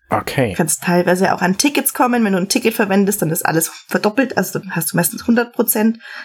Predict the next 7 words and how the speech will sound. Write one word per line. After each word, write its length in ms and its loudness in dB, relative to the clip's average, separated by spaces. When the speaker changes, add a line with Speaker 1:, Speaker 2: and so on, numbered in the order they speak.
Speaker 2:
ähm, 600 2
Chance, 340 2
dass 160 0
du 100 -6
diese 160 0
Effekte 360 0
bekommst. 680 -2